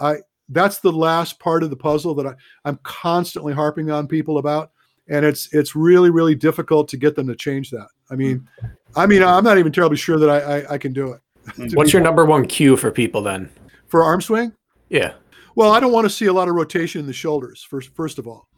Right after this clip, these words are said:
Speaker 3: Mm-hmm.
Speaker 1: So when your arm starts crossing your body, it's because your shoulders are rotating. And if your shoulders are rotating, you're gonna get concomitant, uh, rotation of the hips, which is gonna result in,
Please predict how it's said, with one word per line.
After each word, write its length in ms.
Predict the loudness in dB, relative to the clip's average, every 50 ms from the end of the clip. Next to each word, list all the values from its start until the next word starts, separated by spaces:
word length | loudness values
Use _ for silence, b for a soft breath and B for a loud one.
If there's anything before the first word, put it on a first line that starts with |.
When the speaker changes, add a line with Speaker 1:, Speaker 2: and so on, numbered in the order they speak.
| _ _ _ -10
Speaker 3:
Mm-hmm. 200 | -10 -8 -6 -2
Speaker 1:
So 160 | 2 2 2
when 160 | 2 0 -2
your 80 | -2 0
arm 200 | 0 0 0 -2
starts 240 | -2 -4 -4 -4 -2
crossing 340 | -2 -2 -2 -2 -4 -6 -6
your 80 | -6 -4
body, 280 | -2 -2 -2 -2 -2
it's 100 | -4 -6 -10
because 300 | -10 -6 -4 -4 -4 -6
your 80 | -8
shoulders 340 | -6 -4 -4 -2 -2 -4 -6
are 60 | -6
rotating. 460 | -8 -10 -10 -12 -14 -14 -14 -16 -20 _ _ _ _ _ -10
And 100 | -6 -6
if 40 | -4 -4
your 80 | -2
shoulders 380 | 0 2 4 4 4 2 0 0
are 40 | 0
rotating, 560 | 0 0 0 0 0 0 2 2 2 0 -4
you're 80 | -4 -4
gonna 200 | -4 -4 -6 -6
get 180 | -8 -8 -10 -10
concomitant, 640 | -10 -10 -10 -10 -8 -10 -10 -10 -10 -12 -16 -18 _ -20 -20 -14 -10
uh, 80 | -8 -4
rotation 440 | -4 -4 -4 -4 -6 -6 -4 -4 -6
of 40 | -6
the 60 | -4
hips, 400 | -2 -2 -2 -4 -6 -12 -20 -20 _ _ b b b b b
which 160 | -4 -2 -2 -2
is 100 | -4 -2
gonna 140 | 0 0 2
result 380 | 2 2 2 2 2 2 0 -2
in, 160 | -6 -8